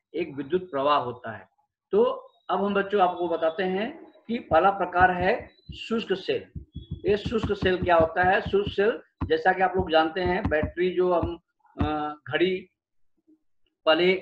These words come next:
एक लंबी सेल, पेंसिल सेल जिसको हम बोलते हैं,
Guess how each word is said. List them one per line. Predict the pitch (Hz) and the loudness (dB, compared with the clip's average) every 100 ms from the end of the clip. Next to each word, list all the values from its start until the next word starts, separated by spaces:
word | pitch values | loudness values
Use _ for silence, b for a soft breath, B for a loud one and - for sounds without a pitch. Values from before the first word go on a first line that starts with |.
| - - | -6 -4
एक | 170 - _ _ _ _ _ | -2 -2 _ _ _ _ _
लंबी | 147 160 170 | 0 2 2
सेल, | 180 180 175 | 2 0 0
पेंसिल | 175 170 185 180 | 0 -2 -2 0
सेल | 180 | 0
जिसको | 170 160 - 175 | -2 -4 -2 -2
हम | 170 | 0
बोलते | 170 165 180 | 0 0 -2
हैं, | 170 160 160 | -2 -2 -6